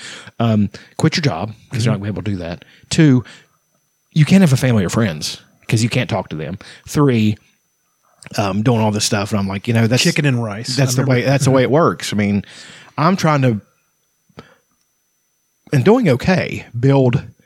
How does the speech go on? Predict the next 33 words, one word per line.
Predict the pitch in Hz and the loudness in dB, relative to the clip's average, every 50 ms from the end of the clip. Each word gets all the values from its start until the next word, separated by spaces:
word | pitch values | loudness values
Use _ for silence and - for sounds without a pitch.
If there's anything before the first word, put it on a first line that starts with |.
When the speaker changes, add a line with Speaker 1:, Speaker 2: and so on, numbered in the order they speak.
| _ _ _ _ _ _ _ | _ _ _ _ _ _ _
Speaker 1:
strength | - - - 151 139 139 139 123 - - | -6 -2 2 4 4 4 4 2 0 -2
and | 131 120 117 117 | -2 0 0 0
get | 123 147 - - | -2 -2 -4 -4
in | - 117 123 120 | -2 0 0 0
shape | - - 131 123 120 | 2 2 0 2 0
and | 117 | 0
stuff, | - - 127 113 98 - | 0 0 0 -2 -2 -6
uh, | 90 92 - - 92 | -10 -12 -10 -10 -6
working | 107 127 127 139 135 135 131 113 | -4 -2 0 0 0 0 0 0
at | 110 | -2
a | 104 | -4
steel | - - 160 151 131 107 | -4 -2 0 0 0 0
mill. | 92 73 71 73 - _ - - - - - _ _ - - - - - - _ _ _ _ _ - | -2 -6 -10 -12 -18 _ -20 -20 -20 -20 -20 _ _ -20 -20 -20 -20 -20 -20 _ _ _ _ _ -4
The | 147 147 | -4 0
brute | 131 185 220 254 - - | 2 4 2 4 2 0
strength, | - - 170 185 196 156 - - - - - _ _ _ _ _ _ _ _ _ _ - | 0 2 4 4 4 4 2 -2 -6 -12 -14 _ _ _ _ _ _ _ _ _ _ -6
that | 131 127 143 139 127 131 | -2 0 0 0 0 0
works | 135 131 120 - | 0 0 0 0
in | - 120 | 2 2
my | 120 110 110 | 2 0 0
favor, | - - 170 190 180 127 101 65 - - 98 | 2 2 4 4 4 4 2 -2 -2 -4 -4
but | 107 139 143 - | -2 0 0 0
the | - 135 123 123 120 113 123 - | 2 2 2 4 4 2 2 4
eating | 151 180 180 170 165 160 160 147 | 4 4 6 6 6 6 6 6
and | 127 117 | 4 4
the | 110 | 2
fucking | - - 143 127 135 131 | 2 0 0 0 2 2
all | 127 127 | 2 2
that | 143 139 - | 2 2 2
shit, | 143 120 117 | 0 0 0
it | 123 | 0
does | 120 135 135 104 | 0 -2 -2 0
not. | 120 127 147 143 92 80 - | 2 2 2 2 0 -2 -6